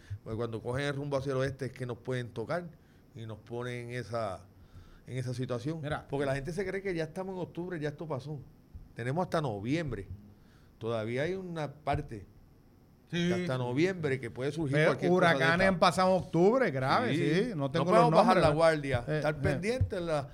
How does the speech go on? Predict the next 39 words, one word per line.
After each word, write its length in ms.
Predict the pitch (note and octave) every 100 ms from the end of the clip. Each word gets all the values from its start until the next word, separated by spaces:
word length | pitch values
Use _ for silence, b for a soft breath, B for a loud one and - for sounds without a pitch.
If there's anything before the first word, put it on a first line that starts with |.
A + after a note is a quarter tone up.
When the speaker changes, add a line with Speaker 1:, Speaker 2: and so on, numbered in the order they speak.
| B B B B -
Speaker 1:
pues, 120 | - -
ahí 180 | F#3 D3
están 500 | C#3+ D#3 D3+ D3 C#3+
los, 320 | C#3+ B2+ A2 - -
Speaker 2:
Mira, 160 | C3+ C#3+
Speaker 1:
los 120 | C#3+
Speaker 2:
mira. 100 | D#3
Speaker 1:
informes, 600 | C#3 D#3 A3 C4 A3 C#4 - - - - -
las 100 | C3
notificaciones 800 | C3 B2+ C3 B2 A#2 G#2+ D#3 A#3+
del 100 | G3
Servicio 360 | C3 A#2 A2+ A#2+
Nacional. 360 | A2+ A2+ A#2+ A3+ B B B B -
Speaker 2:
Ah, 160 | C3 -
antes 280 | B2+ D3 F3
que 80 | F3+
Juan 240 | F3 F3+
nos 100 | F3+
hable 300 | E3+ F3 F3
de, 300 | D3+ C#3+ C3+
de 320 | C3 C3+ C3 B2+
Landside 680 | C#3 D3+ D#3 - D#3 D#3
Ready, 440 | C#3 E3 E3 C#3 B2+ B B B
eh, 80 | C3+
la 180 | B2+ B2+
colombiana 720 | C#3 C3 B2+ C#3+ D#3+ E3 D#3
Luz 200 | D3 C#3+
Liliana 440 | C#3 C#3 D3+ D#3+
Castañeda 480 | D#3+ D3+ D3 D3+ E3+
me 80 | D3+
acaba 220 | C#3+ D3+
de 60 | D#3+
enviar 480 | E3 D#3+ E3+ F#3 B B B -
que 140 | D3+
el 80 | C#3
Lares 380 | C#3+ E3+ F#3+ F3+
estamos 420 | - F#3 G3 G3
entre 240 | F#3 E3
los 120 | D3+